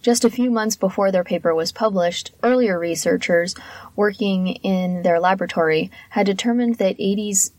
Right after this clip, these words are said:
aegypti mosquitoes were competent transmitters of Zika. Then there was more tantalizing evidence that came out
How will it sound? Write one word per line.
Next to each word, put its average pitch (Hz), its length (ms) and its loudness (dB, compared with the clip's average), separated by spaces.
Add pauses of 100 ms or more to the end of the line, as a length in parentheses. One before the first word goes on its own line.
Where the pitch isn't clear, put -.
(100)
aegypti 185 480 0
mosquitoes 180 720 0
were 175 140 0
competent 185 640 0
transmitters 165 680 0
of 170 100 -4
Zika. - 560 -2 (120)
Then 240 300 -2
there 208 160 0
was 190 160 -2
more 214 200 0
tantalizing 165 720 -4
evidence 165 520 -2 (120)
that 170 240 2
came 185 240 -2
out 165 380 0